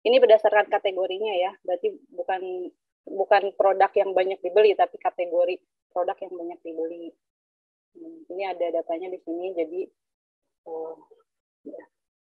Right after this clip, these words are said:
Sekian mungkin ya, ada tambahan dari teman-teman lain? Nggak ada.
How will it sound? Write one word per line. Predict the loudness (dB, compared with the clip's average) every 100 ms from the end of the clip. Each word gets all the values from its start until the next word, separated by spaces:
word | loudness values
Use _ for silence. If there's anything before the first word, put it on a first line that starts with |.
| -12
Sekian | -2 2 2 2
mungkin | -2 0 2
ya, | 2 -2 _ -8 -8 -2
ada | 0 4
tambahan | 4 4 0 0
dari | -2 -2
teman-teman | -4 -6 -6 _ _ _ _ _ _ _ _ _ _ _ _ _ _
lain? | -6 -4 -6 -12 _ _ _ _ _ _ _ -8
Nggak | -6
ada. | -6